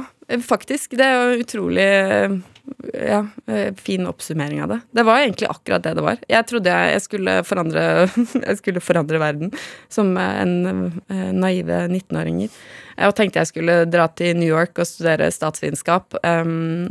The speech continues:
og begynne å jobbe i F N eller U D eller et eller annet. Og så, jeg synes jo det var generelt veldig tøft da, å flytte til U S A og, og studere der. Ehm, men, ehm,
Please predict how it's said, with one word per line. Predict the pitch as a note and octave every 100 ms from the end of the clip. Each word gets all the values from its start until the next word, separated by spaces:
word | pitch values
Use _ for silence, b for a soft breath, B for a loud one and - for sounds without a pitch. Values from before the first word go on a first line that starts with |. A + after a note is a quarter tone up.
| -
og | E3+ D#3+ D#3 D#3 D#3+ D#3 b b b b -
begynne | E3+
å | D3+
jobbe | C#3+ C#3
i | C3+
F | -
N | - -
eller | - - -
U | D#3
D | C3+ C3+
eller | - -
et | D#3
eller | -
annet. | - - -
Og | - G3+
så, | - F2+ F2+ - F3+ B B B B B B B B B B _ _ G3+ G#3+ B B B
jeg | - G3+
synes | G#3 F3+ G#3+
jo |
det | G#3
var | G#3+ E3+
generelt | E3+ F3 E3+ D3+ E3
veldig | E3 D#3
tøft | - F#3+ -
da, | - D4+ E3+
å |
flytte | D#3 F3+ - D#3
til | - D3+ D3+
U | D3+
S | D#3+
A |
og, | D3 C#3+ C#3+ D3+ D3+ D#3
og | D#3+
studere | - D#3 C#3+ C3+ D3
der. | G3 B3+
Ehm, | - G3 F#3+ F#3+ F#3 F#3 F#3+ -
men, | - G3 F#3+ F#3+
ehm, | F#3+ F#3+